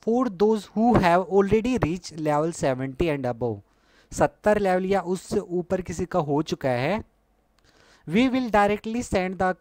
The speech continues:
corresponding reward to your wallet।" यानी मेरा यहाँ पे अगर seventy level हुआ है, मेरे को banner जो है wallet में दे देंगे सीधा, ठीक है।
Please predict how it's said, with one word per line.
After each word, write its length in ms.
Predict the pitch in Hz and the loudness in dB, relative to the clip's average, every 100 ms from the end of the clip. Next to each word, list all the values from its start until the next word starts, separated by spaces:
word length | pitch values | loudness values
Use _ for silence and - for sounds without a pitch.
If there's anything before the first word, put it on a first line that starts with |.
| 185 | 0
corresponding 640 | 185 196 - 185 185 190 | 0 -2 -2 -4 -4 -4
reward 500 | 147 127 120 135 147 160 214 | -4 -4 0 2 2 0 -2
to 160 | 240 226 - 131 | -2 -4 -6 2
your 180 | 143 190 | 2 2
wallet।" 420 | 185 156 127 - - _ 147 | 2 0 -2 -8 -18 _ -2
यानी 280 | 165 190 214 | 0 0 -2
मेरा 380 | 185 190 208 | 2 2 2
यहाँ 180 | 202 180 | 0 -2
पे 100 | 160 | -2
अगर 160 | 185 185 | -2 -2
seventy 460 | - 139 143 - | -2 -2 -2 -4
level 240 | 175 165 170 | 0 0 0
हुआ 240 | 156 139 | 0 2
है, 200 | 147 214 220 | 2 0 2
मेरे 120 | 214 | 2
को 180 | - 247 | 2 0
banner 460 | 175 175 180 196 | 4 2 2 -2
जो 140 | 185 185 | 0 2
है 160 | 202 | 4
wallet 440 | 175 135 135 147 160 | 4 2 2 0 -2
में 200 | 190 165 | -6 -4
दे 260 | 139 139 | -2 0
देंगे 460 | 147 143 127 180 226 - _ - | 0 -2 -2 -4 -6 -12 _ -12
सीधा, 540 | - 202 180 127 110 - _ _ _ - | -4 -2 0 0 -2 -14 _ _ _ -2
ठीक 120 | 214 | 2
है। 180 | 233 | 0